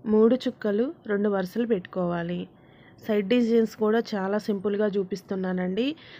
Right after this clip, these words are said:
తప్పకుండా ఈ వీడియోని చూస్తూ మీరు కూడా ట్రై చేసి మీకు ఎలా వచ్చినాయి అనేది కింద కామెంట్ సెక్షన్‌లో నాతో తప్పకుండా షేర్ చేసుకోండి. అలాగే మీకు ఇంకా ఎలాంటి రంగోలీ డిజైన్స్ కావాలన్నా కింద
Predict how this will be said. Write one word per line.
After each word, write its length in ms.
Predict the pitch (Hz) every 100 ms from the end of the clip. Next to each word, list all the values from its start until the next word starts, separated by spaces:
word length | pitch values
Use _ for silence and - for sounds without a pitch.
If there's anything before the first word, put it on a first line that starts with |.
| -
తప్పకుండా 600 | 196 185 220 254 233 202 190 - 202
ఈ 20 | 202 196
వీడియోని 400 | 196 190 226 240 226
చూస్తూ 360 | 208 196 - 196 185 190 196
మీరు 180 | 196 208
కూడా 140 | 226 226
ట్రై 140 | 196 185 185
చేసి 340 | 190 185 190 185 - 208
మీకు 180 | 208 208
ఎలా 160 | 196 208 220
వచ్చినాయి 360 | 220 208 208 190
అనేది 320 | 185 185 180 190 220
కింద 160 | 208 233
కామెంట్ 300 | 214 208 214
సెక్షన్‌లో 400 | 208 - 214 214 233
నాతో 220 | 202 208 220
తప్పకుండా 420 | 185 185 190 202 240
షేర్ 200 | 269 220 180
చేసుకోండి. 540 | 175 - 170 165 170 - - - - - _ _ - - - - - - - - 226
అలాగే 340 | 208 214 202 202 214
మీకు 180 | 208 214
ఇంకా 180 | 202 233 214
ఎలాంటి 280 | 202 208 226 208
రంగోలీ 320 | 190 208 226 214
డిజైన్స్ 300 | 202 208 -
కావాలన్నా 500 | 214 196 190 190 208 240 196
కింద 120 | 214